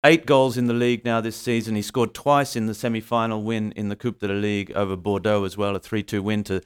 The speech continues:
fire them into this final. They are a big club. They've had, they've done it so tough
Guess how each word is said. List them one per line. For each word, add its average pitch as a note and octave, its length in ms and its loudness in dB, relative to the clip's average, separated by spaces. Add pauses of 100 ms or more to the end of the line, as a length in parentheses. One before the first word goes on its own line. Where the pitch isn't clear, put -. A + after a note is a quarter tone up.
(340)
fire A#2+ 360 6
them G#2 120 2
into G#2 200 -2
this G2+ 180 0
final. G#2 380 0 (200)
They B2 140 8
are B2+ 140 10
a B2 40 8
big C#3 320 2
club. B2 360 6
They've A#2 240 4
had, A#2+ 200 0
they've G2+ 220 0
done A2+ 160 4
it A2+ 120 0
so A#2 400 0
tough F#2 420 -4